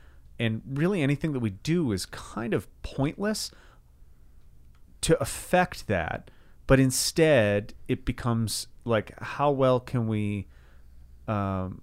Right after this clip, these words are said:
how well can we hold this idea that this existence is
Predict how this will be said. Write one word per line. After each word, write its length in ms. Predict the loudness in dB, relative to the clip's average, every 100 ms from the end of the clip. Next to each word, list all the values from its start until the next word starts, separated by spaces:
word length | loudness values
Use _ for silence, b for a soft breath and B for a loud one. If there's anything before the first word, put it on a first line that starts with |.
| -20 -14 -2
how 120 | -2
well 160 | -2
can 140 | -2 -2
we 80 | -2
hold 340 | 0 -2 0
this 180 | -2 0
idea 720 | 0 0 -4 -2 0 0 -2 -6
that 120 | -6
this 180 | -6 -6
existence 640 | -6 -6 -6 -6 -6 -6
is 400 | -8 -8 -8